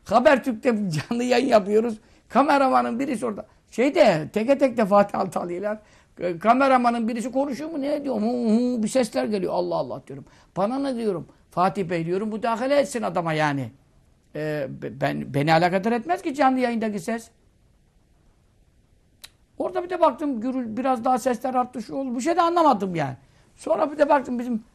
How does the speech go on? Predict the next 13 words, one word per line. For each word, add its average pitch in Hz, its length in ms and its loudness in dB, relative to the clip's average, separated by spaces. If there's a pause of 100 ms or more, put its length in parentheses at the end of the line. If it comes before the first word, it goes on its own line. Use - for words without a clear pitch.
(180)
arkadaşların 214 640 2
bir 208 100 -2
kişi - 240 -4
oturuyordu 247 500 0
orada. 220 300 2 (880)
Orada 294 300 2
diyormuş 392 260 2
ki, 165 200 -4 (240)
ya 359 200 6
kitaptan 370 460 4
okuyor 196 280 0
ya 208 240 6
diyormuş. 151 380 -4